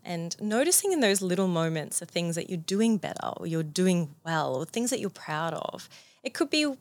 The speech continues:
because people tell you that you're really good at certain things, or it could be because you remember a feeling of,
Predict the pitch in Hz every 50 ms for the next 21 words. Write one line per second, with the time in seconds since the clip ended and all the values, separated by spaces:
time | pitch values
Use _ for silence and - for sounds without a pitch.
0 | _ - 240 240 - 269 254 - - 262 - 269 247 - - - 214 233 233 180
1 | - - - - - - - - 170 165 170 160 160 - - 165 - - - -
2 | 165 - - 175 - - 170 - - - - 175 - 170 170 165 165 - - -
3 | - - - - - - - 202 - - 247 202 233 226 202 220 208 - 226 214
4 | 196 190 202 202 214 214 202 196 190 202 202 214 202 190 180 - - - 185 175
5 | 175 170 165 160 151 151 151 147 -